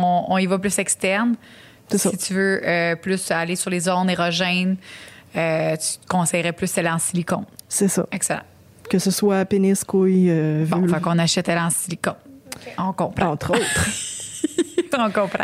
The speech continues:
Speaker 2: Parce que chaque cravache a son, son, sa, son âme, là,
Speaker 1: Sa
Speaker 2: si on veut.
Speaker 1: particularité.
Speaker 2: Parce que celle-là, elle est plus courte, elle est moins flexible, fait qu'elle va réagir un peu plus comme un bâton. Tandis qu'il y en a que quand on fait ça,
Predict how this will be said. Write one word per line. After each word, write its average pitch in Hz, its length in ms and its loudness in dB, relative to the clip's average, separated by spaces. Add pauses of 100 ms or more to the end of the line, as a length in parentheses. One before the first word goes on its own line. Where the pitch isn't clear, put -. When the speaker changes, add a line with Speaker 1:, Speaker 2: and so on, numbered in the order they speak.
Speaker 2:
Parce 233 160 0
que 247 140 2
chaque 349 380 0
cravache 269 680 0
a 254 220 4
son, 190 840 2
son, - 320 -2
sa, - 220 -2
son 185 280 4
âme, 262 240 4
là, 262 120 4
Speaker 1:
Sa 277 80 -2
Speaker 2:
si 240 40 -2
on 214 40 2
veut. 170 60 2
Speaker 1:
particularité. 208 600 -2 (260)
Speaker 2:
Parce 202 200 -8
que 220 220 -2 (200)
celle-là, 247 360 2
elle 269 80 4
est 240 60 4
plus 226 220 2
courte, 269 640 0 (1040)
elle 202 160 4
est 202 80 4
moins 220 180 2
flexible, 247 800 0 (500)
fait 208 140 2
qu'elle 202 160 2
va 196 80 2
réagir 196 360 2
un 233 60 2
peu 226 100 -2
plus 262 200 -2
comme 226 160 2
un 202 80 4
bâton. 202 460 0 (540)
Tandis 202 240 0
qu'il 226 140 0
y - 20 2
en 202 120 2
a 247 80 4
que 247 100 0
quand 208 220 0
on 202 100 2
fait 196 200 0
ça, 240 340 2